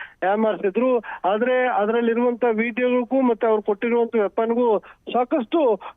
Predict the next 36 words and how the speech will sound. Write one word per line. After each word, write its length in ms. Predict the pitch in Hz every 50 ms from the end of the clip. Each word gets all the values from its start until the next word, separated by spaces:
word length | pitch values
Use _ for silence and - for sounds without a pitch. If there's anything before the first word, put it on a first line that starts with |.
| _ -
ಡಿಫರೆನ್ಸ್ 540 | 233 220 - 262 330 339 330 269 - -
ಇದೆ 160 | 269 240 294 294
ಅನ್ನೋದು 300 | 277 285 277 269 254 247
ಯಾವಾಗ 320 | 220 214 214 233 247 240 233
ಗೊತ್ತಾಗುತ್ತೆ? 720 | 233 226 - - 233 202 175 165 - _ - 202 226 233 233
So, 500 | 214 - - - - _ - 247 247 -
ಸುದ್ದಿಗಳು, 520 | 247 254 - 269 277 262 269 262 269 269
ಮಾಧ್ಯಮಗಳಲ್ಲಿ 800 | 247 247 220 226 311 269 262 254 254 254 254 254 247 254 247 247
ಈ 20 | 226
ಸುದ್ದಿ 260 | 196 226 220 - 240
ಬಿತ್ತರ 300 | 214 240 233 - 285 254
ಆಗುತ್ತೆ. 500 | 233 196 175 160 151 - 220 233 240 247
So, 440 | 214 - - - - - 247 262 240
ಇದ್ರ 140 | 220 214 285 294
ಬೆನ್ನಲ್ಲೇ 400 | 254 285 277 269 269 269 269 269
ಪೊಲೀಸರು 460 | - - 240 240 247 233 - 240 254
ಇದೀಗ 240 | 240 214 247 247 240
ಅದರ 240 | 233 196 196 233 233 240 233 220 190 - - - _ _ -
ಪರಿಶೀಲನೆ 600 | 214 220 233 - - 262 254 254 247 240 247 240
ಮಾಡ್ತಾ 300 | 233 233 220 208 - 226
ಇದ್ದಾರೆ 200 | 220 233 247 254
ಮತ್ತು 480 | 254 240 220 - - 262 247 220 185
ಎಫ್ 440 | 165 - - - - - 180 175 220
ಎಸ್ 160 | 240 220 254
ಎಲ್ 120 | 254 247 240
ಗೆ 100 | 240 214
ಕಳ್ಸಿರುವಂತದ್ದು. 840 | 226 226 214 196 - 233 220 220 214 202 214 202 196 269 285 285 226 - - - - 190 196
ಎಫ್ 100 | 196 190
ಎಸ್ 120 | 269 247 277
ಎಲ್ 160 | 294 285 285
ಗೆ 80 | 269
ಕಳ್ಸಿದ 280 | 226 247 240 240 - 277 269 254
ಬಳಿಕ 200 | 262 254 247 -
ಒಂದು 400 | 254 247 247 247 - 269 262 262
ವೇಳೆ 260 | 269 285 285 285 277
ಇವರು 380 | 277 285 285 277 254 214 190